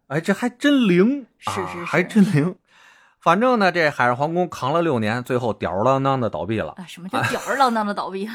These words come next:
Speaker 1: <laughs> 吊儿郎当倒闭了，这一倒闭啊，一空就是八年。八年以后呢，又一大企业啊，
Speaker 2: 嗯。
Speaker 1: 那时候花了几千万把它盘过来了，说给它弄弄，也没弄成。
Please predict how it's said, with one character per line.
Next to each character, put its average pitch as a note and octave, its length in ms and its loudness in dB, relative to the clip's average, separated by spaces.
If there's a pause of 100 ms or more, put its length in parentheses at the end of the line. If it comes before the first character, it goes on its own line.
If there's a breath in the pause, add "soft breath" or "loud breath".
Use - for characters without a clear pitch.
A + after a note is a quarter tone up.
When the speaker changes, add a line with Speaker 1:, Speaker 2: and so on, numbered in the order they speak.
(440)
Speaker 1:
<laughs> C#4+ 520 -6
吊 A#2 180 4
儿 B2 40 4
郎 D#3 180 4
当 E3+ 140 2
倒 G2 160 -2
闭 A#2+ 140 -2
了， G2 120 -2
这 B2+ 100 -4
一 E3+ 180 -4
倒 F#2 220 0
闭 B2 200 0
啊， D#2+ 220 -4 (100)
一 B2+ 140 -4
空 E3+ 380 -2
就 A#2 100 0
是 G2 80 -2
八 A#2+ 240 -4
年。 G2+ 260 -6 (520 soft breath)
八 F3+ 140 2
年 G3+ 180 2
以 B2 60 2
后 D3+ 240 2
呢， A2 160 0
又 B2 180 0
一 A2+ 140 -2 (180)
大 G2+ 160 0
企 G2+ 200 -6
业 G2 120 0
啊， E2 340 -6
Speaker 2:
嗯。 A#2+ 80 -4
Speaker 1:
那 C3 100 0
时 C3+ 60 0
候 D3+ 60 -2
花 E3 140 -6
了 E3+ 60 -6
几 - 160 -10
千 F3 200 -6
万 F#3 200 -2 (200)
把 F2+ 80 -12
它 F2 120 -8
盘 F#2 280 -8
过 C#3 100 2
来 F#2+ 120 2
了， D#2 160 -8 (100)
说 G#2 240 -8
给 F2 100 -12
它 F2+ 80 -10
弄 G2+ 260 0
弄， D2+ 120 -12 (180)
也 E2+ 180 -10
没 A#2 120 -2
弄 C#3 180 0
成。 G2 220 -4